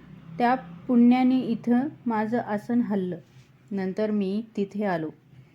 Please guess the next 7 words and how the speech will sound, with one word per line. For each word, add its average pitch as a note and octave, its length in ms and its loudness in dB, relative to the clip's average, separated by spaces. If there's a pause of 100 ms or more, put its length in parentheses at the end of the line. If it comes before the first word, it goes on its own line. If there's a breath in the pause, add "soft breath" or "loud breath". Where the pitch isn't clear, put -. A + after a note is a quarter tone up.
तुला F#3+ 240 -2
दर्शन F#3+ 440 -2
दिलं F3+ 240 -2 (180)
आणि F#3+ 280 -4
वर G3 280 -2
मागण्यास F3+ 540 -6
सांगितले. E3 400 -6